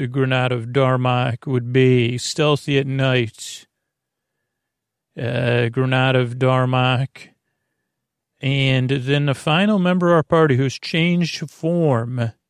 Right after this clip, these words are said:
and we will inquire more about as we learn more, WADA, a acolyte wizard who's shown some, quite some power recently,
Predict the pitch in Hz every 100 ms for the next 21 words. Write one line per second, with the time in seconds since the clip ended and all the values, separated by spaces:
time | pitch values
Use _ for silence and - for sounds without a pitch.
0 | _ _ 143 127 123 123 127 135 139 143
1 | 143 131 160 147 147 135 143 147 131 123
2 | 135 147 127 - - 143 127 131 131 127
3 | 147 165 151 127 123 120 120 127 135 147
4 | 131 123 120 113 _ _ _ _ _ _
5 | - 127 120 123 135 131 151 - 151 135
6 | 131 135 143 143 123 120 - 147 143 143
7 | 139 - - 127 123 165 170 180 - 123
8 | - 139 151 143 123 131 127 131 147 -
9 | 127 131 127 120 120 117